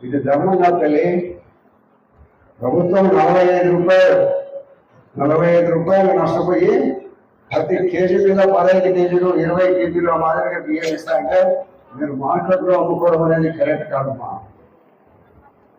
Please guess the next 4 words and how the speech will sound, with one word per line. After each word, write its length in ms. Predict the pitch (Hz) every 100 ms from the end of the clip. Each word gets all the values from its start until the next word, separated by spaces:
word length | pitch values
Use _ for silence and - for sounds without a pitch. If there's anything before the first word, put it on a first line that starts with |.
| _ _ _ _ 123
ఏం 80 | 165 165
తల్లి? 260 | 165 170 139 - - - _ _ _ _ _ _ _ _ - - - 180 196 208 _ _ - - - - - - - _ 190
అమ్ముకోవద్దమ్మా. 640 | 185 190 196 180 185 196 - - - - - _ - 151
పెన్షన్లందరికీ 720 | 160 196 196 202 196 190